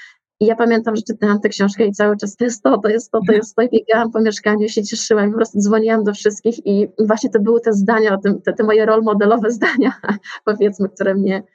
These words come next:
totalnie zmieniały jako osobę i, i, i dawały inspiracje i wskazywały kierunki. Oczywiście miałam świadomość, że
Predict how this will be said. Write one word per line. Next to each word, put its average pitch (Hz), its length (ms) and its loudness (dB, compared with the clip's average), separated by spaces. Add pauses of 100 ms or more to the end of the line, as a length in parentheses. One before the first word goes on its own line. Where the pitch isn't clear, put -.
(140)
totalnie 262 480 0
zmieniały 196 420 0
jako 180 200 -2
osobę 196 360 -4
i, 190 220 -4
i, 202 220 -2
i 202 40 0
dawały 208 300 0
inspiracje 185 520 -2
i 214 140 -6
wskazywały 220 580 0
kierunki. 190 380 -4
Oczywiście 330 400 -4
miałam 311 200 0
świadomość, 226 480 -2
że 208 120 -6